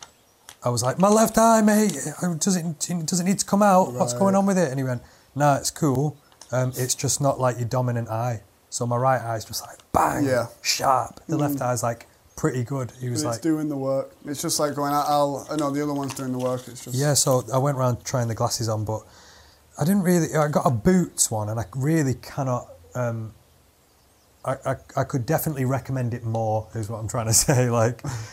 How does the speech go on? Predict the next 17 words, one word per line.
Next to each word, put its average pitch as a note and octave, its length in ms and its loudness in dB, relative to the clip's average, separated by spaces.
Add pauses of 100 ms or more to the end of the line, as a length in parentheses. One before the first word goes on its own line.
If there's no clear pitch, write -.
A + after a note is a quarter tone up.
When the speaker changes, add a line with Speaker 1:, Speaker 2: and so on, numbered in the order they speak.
(200)
Speaker 1:
um, C3 320 2 (140)
the C#3 120 0
guy D#3 280 6
just B2 220 0
didn't C#3 200 0
seem C#3 220 2
to C3 140 4
know C3+ 180 6
what B2+ 160 4
he B2 60 0
was B2+ 160 6
going C#3 300 4
on C3 120 4
about. A2+ 420 0
Speaker 2:
Yeah. C3 260 -2 (340)
Speaker 1:
Um, B2 460 2 (920)
he F#3 340 4